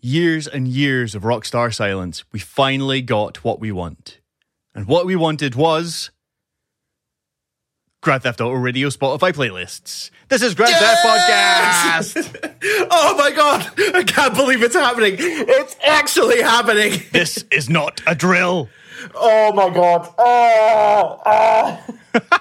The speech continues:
Speaker 2: <laughs> Okay. Oh my God! Wow! Oh, just, oh, for years, for years,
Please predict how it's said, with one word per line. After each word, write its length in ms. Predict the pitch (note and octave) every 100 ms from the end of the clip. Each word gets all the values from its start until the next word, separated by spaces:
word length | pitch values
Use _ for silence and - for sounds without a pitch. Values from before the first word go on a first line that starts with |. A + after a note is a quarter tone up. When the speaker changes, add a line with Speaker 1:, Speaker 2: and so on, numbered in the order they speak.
| -
Speaker 2:
<laughs> 140 | E4+ A#3
Okay. 280 | A3+ B3 -
Oh 680 | C4 C#4 C4+ - F3+ C#4+
my 160 | C4 A#3+
God! 300 | G#3+ G3+ F3+ - - G3+ - _ _ - - - -
Wow! 760 | D3 F3 F#3 F3+ E3+ D#3+ C#3+ - - - - _
Oh, 520 | F3+ F3 F3 E3+ D#3 C#3+ -
just, 360 | - G#3 - _ _ _
oh, 580 | G#3+ A#3 A3 G#3 F#3+ F3
for 220 | C#3 - G3+
years, 680 | E3+ G#3 A3+ G#3+ G3+ D3+ -
for 280 | _ G3+ F#3
years, 840 | D#3+ D#3 F#3 A#3 A3+ G3 D#3